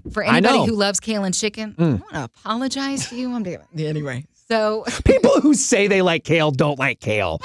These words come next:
Speaker 2: I'm just saying that. If you say you like kale, you don't actually like it.
Speaker 1: This garnish for the plate is delicious.
Speaker 2: <laughs>
Speaker 1: So, <laughs> so, all right, I'm supposed to consider it pure joy. Why?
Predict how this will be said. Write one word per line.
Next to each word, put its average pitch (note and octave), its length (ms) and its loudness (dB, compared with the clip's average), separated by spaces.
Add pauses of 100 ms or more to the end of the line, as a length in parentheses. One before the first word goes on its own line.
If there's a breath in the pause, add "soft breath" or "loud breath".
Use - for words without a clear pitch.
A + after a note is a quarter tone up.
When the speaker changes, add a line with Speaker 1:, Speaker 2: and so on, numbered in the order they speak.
(160)
Speaker 2:
I'm D#4+ 80 4
just C#4+ 200 6
saying A3 160 4
that. E3 160 2
If E3 140 -4
you C#4 160 6
say B3 220 2
you A#3+ 120 4
like G3+ 220 2
kale, G3 140 4
you G#3 80 4
don't A#3+ 120 2
actually E3+ 380 2
like G#2 280 0
it. G#2 220 -2
Speaker 1:
This C#4+ 180 -2
garnish D3+ 400 -4
for G3+ 120 -4
the G3+ 80 -2
plate D#4 300 -6
is F4+ 120 -4
delicious. G#4+ 680 2
Speaker 2:
<laughs> D#4 80 4 (1040)
Speaker 1:
So, A3 960 0 (200)
<laughs> E4 640 -4
so, B3 360 -2
all A3 200 -2
right, F#3 180 -2
I'm F#3 100 -4
supposed A3 220 -4
to G#3+ 60 -4
consider A3 380 -2
it A3+ 80 -6
pure F#3+ 280 -2
joy. D#3+ 440 -2 (100)
Why? A#3+ 460 -4